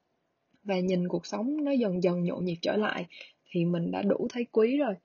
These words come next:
Ờ, cho nên những cái vấn đề kia nó không còn quan trọng nữa. Ờ, nói chung là em tự quản lý kỳ vọng của bản thân thôi. Ờ, em không đòi hỏi mọi thứ nó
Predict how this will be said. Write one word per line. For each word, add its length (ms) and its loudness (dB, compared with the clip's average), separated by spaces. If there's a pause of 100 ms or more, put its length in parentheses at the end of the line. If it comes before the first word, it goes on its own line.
(240)
Ờ, 120 -6 (200)
cho 120 -2
nên 180 0
những 140 -2
cái 120 -2
vấn 180 -2
đề 160 0
kia 140 -2
nó 140 -4
không 160 -6
còn 220 -6
quan 160 -4
trọng 280 -6
nữa. 160 -6 (520)
Ờ, 140 -6
nói 200 0
chung 220 2
là 140 -2
em 360 -2
tự 220 0
quản 180 -4
lý 140 0
kỳ 200 2
vọng 280 -4
của 80 -4
bản 180 -2
thân 240 -2
thôi. 160 0 (380)
Ờ, 220 -4 (160)
em 120 -2
không 200 -2
đòi 100 2
hỏi 180 -2
mọi 200 -2
thứ 280 0
nó 140 0